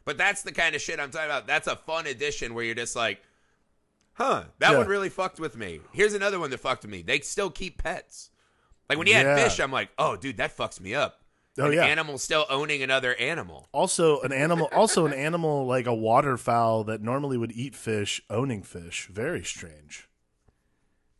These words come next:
Speaker 1: Yeah, see, I don't know. Yeah, do ducks eat fish? That's so weird.
Speaker 2: I'm pretty sure they do. I could be wrong.
Speaker 1: I don't know. I was, I was research.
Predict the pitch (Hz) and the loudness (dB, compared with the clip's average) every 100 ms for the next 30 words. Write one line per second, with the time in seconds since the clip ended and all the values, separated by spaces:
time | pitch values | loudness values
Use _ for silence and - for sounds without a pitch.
0 | _ _ _ _ 143 180 - 156 190 233 | _ _ _ _ -2 -2 0 0 2 2
1 | 208 180 - - 175 - 180 165 - 147 | 0 -2 -6 -12 -12 -10 -8 -6 -6 -12
2 | - 95 120 - _ _ _ - 113 90 | -12 -12 -12 -16 _ _ _ -18 -16 -14
3 | 87 82 - _ _ _ _ _ - 92 | -14 -14 -18 _ _ _ _ _ -20 -14
4 | 131 233 - 113 98 95 117 143 156 127 | -10 -8 -8 -8 -8 -8 -8 -6 -6 -6
5 | 95 87 90 87 _ _ _ _ _ _ | -8 -12 -14 -16 _ _ _ _ _ _
6 | _ _ _ _ _ - 151 190 170 151 | _ _ _ _ _ 0 2 6 6 6
7 | 151 139 156 127 165 190 170 | 4 2 2 0 -4 -4 -8